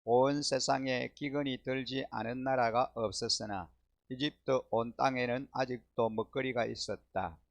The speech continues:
그러나 마침내 이집트 온 땅의 백성이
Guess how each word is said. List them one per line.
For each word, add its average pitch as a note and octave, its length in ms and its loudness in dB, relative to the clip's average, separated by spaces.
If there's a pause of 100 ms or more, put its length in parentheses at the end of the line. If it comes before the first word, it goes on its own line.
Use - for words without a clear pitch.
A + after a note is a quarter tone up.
(320)
그러나 C3 340 4
마침내 B2+ 840 2
이집트 B2 540 -2
온 A#2+ 320 0
땅의 B2+ 380 0
백성이 B2 600 -4